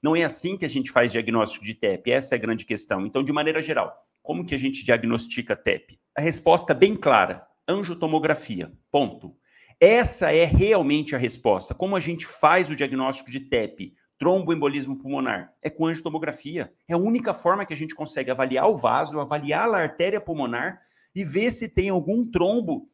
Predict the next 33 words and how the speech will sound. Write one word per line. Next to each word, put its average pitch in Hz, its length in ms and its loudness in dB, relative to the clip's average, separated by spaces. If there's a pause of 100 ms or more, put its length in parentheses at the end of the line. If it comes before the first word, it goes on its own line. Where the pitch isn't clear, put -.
em 147 80 -2
algum 160 360 0
dos 160 220 -10
ramos 147 300 -6
principais 143 680 -4
ou 185 120 0
periféricos. 180 880 -4
É 170 80 -4
dessa 175 260 -4
maneira. 165 500 -2 (420)
Só - 140 -6
que 185 160 -2
é - 20 2
aí 196 80 2
que 190 140 -8
surge 170 300 -4
a - 20 -4
questão, 160 420 0
né? 135 60 0
Fala, 143 220 -8 (160)
"Tá, 160 180 -2
tudo 160 260 -6
bem. 117 320 -4
Então, 165 460 -4
só - 220 -2
com 180 200 -4
angiotomografia 156 840 0
que - 100 -4
eu 117 60 -4
fecho 113 240 -2
o - 20 -10
diagnóstico?" 123 560 -2
Sim. 151 400 -8